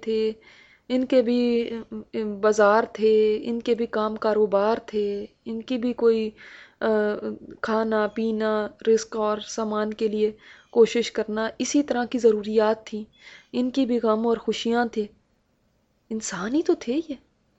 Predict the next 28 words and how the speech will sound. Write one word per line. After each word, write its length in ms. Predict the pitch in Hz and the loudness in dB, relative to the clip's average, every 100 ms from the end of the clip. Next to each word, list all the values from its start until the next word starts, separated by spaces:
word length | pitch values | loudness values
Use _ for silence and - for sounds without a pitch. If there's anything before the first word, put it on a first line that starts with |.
| _ _ _ _ _ - | _ _ _ _ _ -12
क्या 220 | 294 311 | -8 -8
फ़र्क 340 | - 285 - | -4 -4 -4
था? 280 | - 233 - _ _ _ _ _ _ _ _ _ _ _ _ - | -12 -14 -16 _ _ _ _ _ _ _ _ _ _ _ _ -10
सोच 460 | - 285 294 294 | -4 0 0 -2
का 140 | - 294 | 0 0
कितना 560 | 302 302 294 320 339 | -2 -6 0 4 4
बड़ा 240 | 320 285 269 | 8 6 6
फ़र्क 300 | 247 226 - | -2 -14 -16
था। 260 | - - _ _ _ _ _ _ _ _ _ _ _ - - | -20 -20 _ _ _ _ _ _ _ _ _ _ _ -20 -10
क्या 220 | - 339 349 | -2 0 2
बात 320 | 285 269 269 | 0 0 -2
है 80 | 262 | -2
कि 160 | 277 | -4
वो 340 | - - 294 - | -8 -8 -8 -6
इतने 420 | 277 - 277 302 | -10 -6 -2 -2
ज-, 200 | 233 233 _ _ 220 | -4 -14 _ _ -4
ज़ुहद 380 | 262 269 294 | -2 2 2
और 100 | 262 | 0
तकवा 400 | - 254 254 269 | -2 -8 -2 0
के 160 | 277 269 | 0 -2
बावजूद 720 | 214 220 214 226 269 302 - _ _ _ _ _ _ _ _ _ _ _ _ _ _ _ 269 | -2 0 0 2 4 4 2 _ _ _ _ _ _ _ _ _ _ _ _ _ _ _ -12
इतना 480 | - 254 262 302 | -6 -4 0 0
खुदा 440 | 330 - 254 214 220 | -2 -4 0 2 0
खौफी 380 | - 240 - 302 | -4 -6 0 0
में 120 | 320 | 0
मुब्तला 440 | 269 - 269 254 | -2 -2 -2 -2
रहते 300 | 254 254 277 | -4 -6 -10
थे, 140 | - | -14